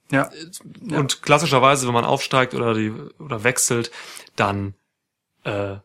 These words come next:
Speaker 2: verliert man das letzte Match und das hätte man hier gut machen können. Ja.
Speaker 1: Und es hätte mit Timothy Thatcher noch einen würdigen Abnehmer gehabt, ne? Das gibt dem halt einfach noch mal einen anständigen Rückenwind.
Speaker 2: Total.
Speaker 1: Ähm, aber geiles Debüt für den ehemaligen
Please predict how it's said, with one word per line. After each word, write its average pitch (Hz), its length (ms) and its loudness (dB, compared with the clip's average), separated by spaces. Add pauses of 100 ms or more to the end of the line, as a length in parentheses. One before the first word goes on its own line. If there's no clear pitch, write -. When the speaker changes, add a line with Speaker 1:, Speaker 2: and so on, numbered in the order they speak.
(120)
Speaker 2:
verliert 160 380 2
man 196 80 2
das 156 120 0
letzte 160 260 0
Match 165 380 -2
und 120 100 -6
das 113 100 -4
hätte 156 140 0
man 135 140 0
hier 131 100 0
gut 135 120 -8
machen 127 220 -6
können. 101 260 -10 (1160)
Ja. - 240 -8
Speaker 1:
Und 127 160 4
es 123 120 0
hätte 139 200 4
mit 123 300 -2
Timothy 135 340 2
Thatcher 131 320 2
noch 117 160 2
einen 113 240 2
würdigen 139 360 4
Abnehmer 104 420 2
gehabt, 98 340 0
ne? 156 200 0
Das - 300 -6
gibt 123 300 -4
dem 113 160 0
halt 104 140 0
einfach 110 240 -2
noch 107 120 2
mal 107 120 2
einen 107 140 -4
anständigen 110 500 -2
Rückenwind. 98 500 -4 (580)
Speaker 2:
Total. 113 360 0
Speaker 1:
Ähm, 101 320 -2 (340)
aber 127 200 6
geiles 127 360 6
Debüt 107 460 -2 (420)
für - 260 -2
den 101 320 -2
ehemaligen 110 760 2